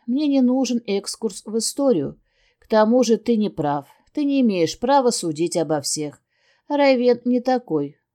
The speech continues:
Он сказал, что любит меня». «Может, и любит», согласился маг, «но ровно до тех пор, пока ты ему не надоешь.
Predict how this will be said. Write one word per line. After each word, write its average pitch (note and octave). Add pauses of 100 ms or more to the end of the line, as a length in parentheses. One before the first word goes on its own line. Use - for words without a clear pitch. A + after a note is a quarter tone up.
Он F3
сказал, G#3
что B3+
любит B3
меня». D3 (760)
«Может, D3
и C4
любит», A3
согласился G#3
маг, G3 (400)
«но C4+
ровно E3
до D#3
тех F3+
пор, D#4
пока A#3+
ты A#3
ему G3+
не A3+
надоешь. A#3